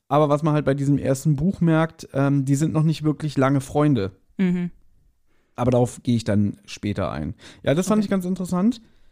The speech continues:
Speaker 1: Dann vielleicht noch eine Sache, wir, da wir hier von Folge eins reden, die war ja für eine gewisse Zeit lang nicht auf dem Markt.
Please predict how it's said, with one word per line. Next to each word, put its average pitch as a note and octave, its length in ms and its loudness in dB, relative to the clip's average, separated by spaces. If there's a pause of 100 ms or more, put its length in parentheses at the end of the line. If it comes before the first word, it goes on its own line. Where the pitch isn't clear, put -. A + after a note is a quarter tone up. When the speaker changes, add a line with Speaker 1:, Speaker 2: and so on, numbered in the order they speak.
(220)
Speaker 1:
Dann C#3+ 180 4
vielleicht F3+ 240 2
noch F3+ 120 2
eine D3 260 2
Sache, D#3 400 0 (360)
wir, C#3+ 200 0
da C3+ 180 2
wir D#3 100 4
hier D3+ 180 0
von D3 180 0
Folge C#3 320 0
eins D3 360 0
reden, A2+ 460 0 (880)
die C3+ 140 6
war B2+ 100 4
ja D3+ 80 4
für F3 120 -2
eine D#3+ 80 2
gewisse D3 300 -2
Zeit D3+ 320 -2
lang D3 220 2
nicht C#3+ 180 2
auf C3 140 0
dem C3 140 4
Markt. F2+ 480 -4